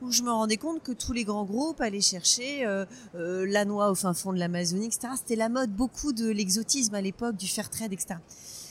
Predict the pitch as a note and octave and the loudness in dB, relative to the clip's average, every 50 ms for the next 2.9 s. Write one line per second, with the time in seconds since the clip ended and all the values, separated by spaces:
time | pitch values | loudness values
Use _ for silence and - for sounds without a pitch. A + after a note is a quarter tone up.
0 | - - - - G#3 G3 C#4 E4 F4 C#4+ A#3 - - G3+ F#3 F#3+ - - - A#3+ | -18 -10 -6 -4 0 4 6 6 8 8 6 6 6 6 6 8 8 8 8 6
1 | A#3 A3+ A3 G3+ G#3 G#3 F#3+ G3 G3+ G3 G3 F#3+ - - - F#4 F4 - - A3 | 4 4 4 4 4 2 2 2 2 2 2 2 0 0 0 0 -2 -2 0 0
2 | G3+ G#3+ G#3 - - G#3+ - - A3 G#3+ - G#3+ G3+ G3 G3 - B3 | 0 0 0 -2 -2 -2 -2 0 2 4 4 4 4 0 0 -2 -2